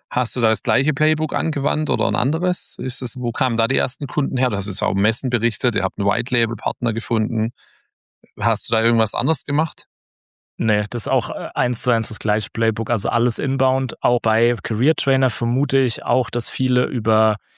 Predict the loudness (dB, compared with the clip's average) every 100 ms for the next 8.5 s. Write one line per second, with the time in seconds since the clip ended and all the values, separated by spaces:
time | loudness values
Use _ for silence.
0 | _ _ -2 2 2 0 -2 0 0 -2
1 | -2 0 0 0 -2 0 2 2 2 0
2 | 0 0 0 0 0 2 4 2 2 2
3 | 2 -2 -6 _ _ _ 0 2 4 2
4 | 0 0 -2 -6 -4 0 2 2 0 0
5 | 2 2 2 0 0 0 2 2 4 2
6 | 0 2 2 0 -2 -2 -4 -4 -2 0
7 | -2 -2 0 2 2 0 -2 0 0 0
8 | 0 2 2 2